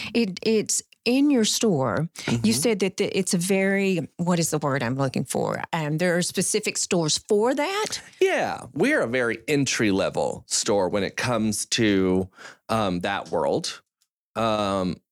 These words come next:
Speaker 2: everything that we sell is gonna be easy to use. Most of the time it's Velcro, you know, um, not, we do have a few higher end leather pieces that are ex-, more expensive, but there's just a few for those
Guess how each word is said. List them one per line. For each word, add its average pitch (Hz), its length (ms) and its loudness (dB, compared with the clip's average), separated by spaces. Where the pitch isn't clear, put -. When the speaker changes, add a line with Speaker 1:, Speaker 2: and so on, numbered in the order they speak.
Speaker 2:
everything 143 400 0
that 120 140 0
we 123 160 0
sell 120 720 0
is 104 240 -4
gonna 110 160 0
be 101 240 0
easy 139 240 4
to 196 80 2
use. 170 640 2
Most 127 220 0
of - 60 -16
the 143 40 0
time 147 260 -2
it's 165 160 -6
Velcro, 131 1120 0
you 120 120 2
know, 117 300 2
um, 104 500 2
not, 107 340 0
we 131 100 2
do 156 120 2
have 233 160 2
a 147 60 0
few 139 340 4
higher 135 340 -2
end 131 180 0
leather 123 380 2
pieces 156 680 0
that 117 140 0
are 107 80 2
ex-, - 200 -4
more 120 160 2
expensive, 107 720 -2
but - 120 2
there's 233 160 -2
just 202 220 -2
a 202 60 -2
few 127 400 2
for 127 100 -2
those 117 440 -2